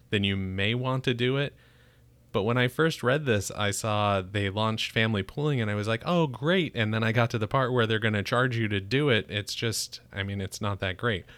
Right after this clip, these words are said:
Will I sign up my kids for KrisFlyer accounts and link those accounts to get five hundred miles for each one that I link?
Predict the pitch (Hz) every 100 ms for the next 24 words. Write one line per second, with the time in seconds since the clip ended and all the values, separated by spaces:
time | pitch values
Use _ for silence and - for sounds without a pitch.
0 | - 123 127 123 123 131 127 120 117 110
1 | 123 127 - 110 117 - 117 117 117 120
2 | 117 131 - 104 104 110 107 113 104 104
3 | 107 123 - 101 98 - 101 104 107 101
4 | 98 101 120 120 - 98 101 113 101 101
5 | 95 98 135